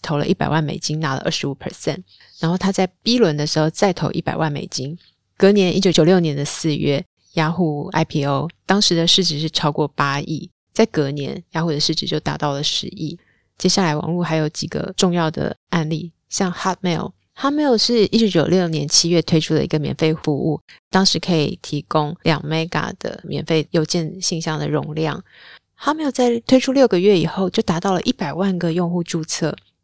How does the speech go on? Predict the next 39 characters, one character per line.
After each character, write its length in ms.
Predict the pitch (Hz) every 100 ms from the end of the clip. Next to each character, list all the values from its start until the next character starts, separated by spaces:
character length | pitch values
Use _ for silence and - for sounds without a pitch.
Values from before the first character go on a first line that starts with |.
| _
一 80 | 240
九 120 | 214
九 160 | 175 156
七 200 | - 190
年 180 | 185 160
的 100 | 160
时 120 | 165
候 100 | 160
就 140 | 175
达 200 | 175 151
到 160 | 160 165 -
一 80 | -
千 360 | - 190 175
两 240 | 170 143 170
百 160 | 143
万 240 | 139 165 151
的 80 | 151
用 200 | 160 147
户。 280 | - 156 - _ _ _ _
后 160 | -
来 320 | 262 196 180 190 -
微 160 | 180
软 300 | 202 196 151
用 180 | 175 180
四 240 | 175 - 254
亿 120 | 214
美 120 | 170
金 200 | - 170
收 180 | - 156
购， 260 | - 147 - _ _
然 120 | -
后 80 | 156 - -
把 160 | -
Hotmail 380 | - 160 170 147
整 180 | - 143
合 100 | 156
到 160 | 160
微 140 | 151 117
软。 260 | 135 65